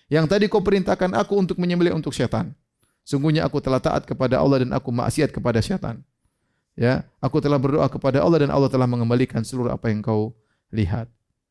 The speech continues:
Inilah para pemirsa yang dirahmati Allah Subhanahu wa taala, ya, riwayat yang disampaikan oleh Hasan Al-Basri, ya,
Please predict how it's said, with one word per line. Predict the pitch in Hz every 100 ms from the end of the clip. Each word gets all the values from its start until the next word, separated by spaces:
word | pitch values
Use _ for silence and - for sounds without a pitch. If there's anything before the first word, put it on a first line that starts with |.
| _ _ _ _ _ _ _ _ - - _ 147
Inilah | 214 208
para | 170 156 151
pemirsa | 156 156 151
yang | 135
dirahmati | 123 131 -
Allah | 123 113
Subhanahu | - 110 110
wa | 104
taala, | - 123 254 254 -
ya, | - 120 139
riwayat | 123 120 196 135 -
yang | 113
disampaikan | 110 107 123 - 117
oleh | 110 107 - _ _ _ _ -
Hasan | 123 131
Al-Basri, | 117 107 110 - 117 156 233 -
ya, | 113 127